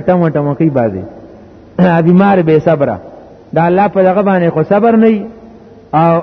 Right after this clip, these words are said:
<clears throat> نور خو جوړیږي نه، دی دک-، دک څه دی، منافق. دا ټول عمر لا.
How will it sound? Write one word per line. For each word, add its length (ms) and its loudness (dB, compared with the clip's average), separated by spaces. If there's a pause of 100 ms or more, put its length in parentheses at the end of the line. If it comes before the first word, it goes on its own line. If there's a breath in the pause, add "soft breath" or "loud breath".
<clears throat> 220 2
نور 140 4
خو 100 2
جوړیږي 500 4
نه، 80 0
دی 120 2
دک-، 400 -2
دک 300 -2
څه 140 -6
دی، 220 0
منافق. 540 0 (1000)
دا 220 2
ټول 200 4
عمر 220 0
لا. 160 -4